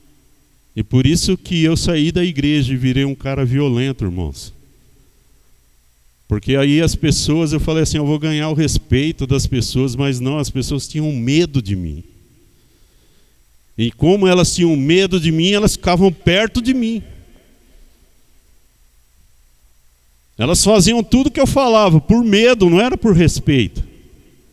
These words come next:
E teve um dia que eu fui acusado na igreja, irmãos. Isso daí eu fui tratado faz dois anos.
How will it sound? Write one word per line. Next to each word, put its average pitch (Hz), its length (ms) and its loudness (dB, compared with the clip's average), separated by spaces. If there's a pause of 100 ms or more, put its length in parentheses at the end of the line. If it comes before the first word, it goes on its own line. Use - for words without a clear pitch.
(3750)
E 120 80 -6
teve 185 300 6
um 185 80 0
dia 180 220 4
que 196 100 0
eu 180 60 2
fui 220 180 2
acusado 170 600 2
na 170 100 0
igreja, 147 440 2
irmãos. 113 460 -4 (1400)
Isso 113 220 -4
daí 165 220 2
eu 185 100 4
fui 196 160 0
tratado 165 560 -2
faz 151 320 -2
dois 151 400 0
anos. 131 480 -4